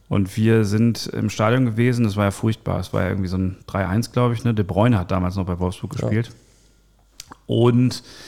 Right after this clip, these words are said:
Speaker 1: ähm, dann sind wir so ganz deprimiert, äh, äh, so zum Feld irgendwie noch runtergegangen. Es waren eigentlich schon alle weg, äh, waren auch ziemlich voll und haben dann irgendwie so eine Gruppe von Leuten mit so einem...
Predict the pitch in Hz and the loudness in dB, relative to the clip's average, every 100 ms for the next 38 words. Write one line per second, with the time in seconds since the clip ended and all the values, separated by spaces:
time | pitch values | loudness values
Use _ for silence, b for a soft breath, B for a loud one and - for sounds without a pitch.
0 | B B B - 110 113 113 117 117 113 | B B B 0 2 4 2 2 2 2
1 | 120 127 120 107 107 120 117 120 - 110 | 2 2 2 2 2 0 0 -4 2 4
2 | 104 131 135 - - 113 107 110 110 110 | 4 4 2 -4 -4 0 2 2 2 0
3 | B B B B B _ - 107 101 107 | B B B B B _ -4 0 0 -2
4 | - - 107 107 - 107 101 - - - | -4 -8 -2 -2 0 0 0 -4 -12 -14
5 | 90 - - 120 143 113 110 107 101 113 | -14 -6 2 2 2 0 2 2 2 0
6 | 113 123 104 107 127 - 110 117 123 - | 0 0 0 2 2 0 0 0 -2 -2
7 | 110 110 104 127 - - 60 - 62 - | 0 0 0 -4 -8 -10 -10 -10 -12 -10
8 | 127 - 110 110 107 - 117 - - 104 | -10 -6 -2 0 -2 -2 -2 -2 -2 2
9 | 135 151 120 107 117 113 113 113 120 113 | 2 2 0 2 4 4 2 2 2 2
10 | 110 95 120 139 123 120 107 98 120 - | 2 0 0 0 2 2 4 4 2 2
11 | 143 135 117 117 - 110 113 107 104 | 4 4 4 0 0 2 4 2 0